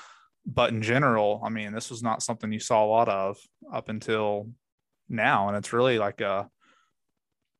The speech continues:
I don't know, it's just been a great run. I'm probably forgetting some other kids from, from other schools down there,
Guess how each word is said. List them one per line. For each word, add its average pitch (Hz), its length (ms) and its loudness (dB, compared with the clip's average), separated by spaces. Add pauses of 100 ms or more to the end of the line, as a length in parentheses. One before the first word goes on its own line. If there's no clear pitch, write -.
(180)
I - 80 -4
don't 127 100 2
know, 143 60 4
it's 131 100 0
just 110 140 -10
been 123 120 0
a 117 60 -2
great 120 240 0
run. 123 220 4
I'm 113 80 -2
probably 147 180 4
forgetting 127 360 -4
some 117 180 -6
other 113 180 -2
kids 113 320 -6
from, 110 320 -8
from 117 160 -6
other 113 180 2
schools 110 340 -6
down 107 260 0
there, 107 360 -4